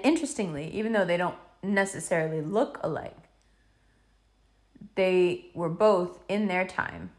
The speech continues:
in their prime, however you wanna say it, considered to be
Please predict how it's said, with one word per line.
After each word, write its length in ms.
in 140
their 160
prime, 420
however 300
you 80
wanna 180
say 240
it, 220
considered 580
to 120
be 480